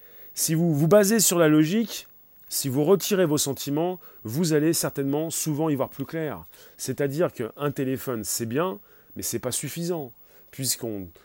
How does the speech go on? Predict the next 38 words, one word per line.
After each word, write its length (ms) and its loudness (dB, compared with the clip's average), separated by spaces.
est 80 0
parti 340 -4
sur 140 -6
les 160 -4
objets 220 -4
connectés, 520 0
puisque 260 -6
de 120 0
plus 240 -4
en 100 2
plus 300 -4
on 80 -6
va 240 -4
utiliser 720 2
nos 180 4
montres, 380 4
nos 160 6
lunettes, 480 2
peut-être 300 0
nos 80 4
lentilles, 500 0
et 80 4
peut-être 480 0
chez 180 -4
Neuralink, 600 0
utiliser 600 2
une 200 4
des 100 4
puces 420 -2
d'Elon 280 2
Musk 420 -2
pour 440 -2
nous 180 4
relier 420 2
à 80 0
une 180 2
nouvelle 220 4
interface, 600 -4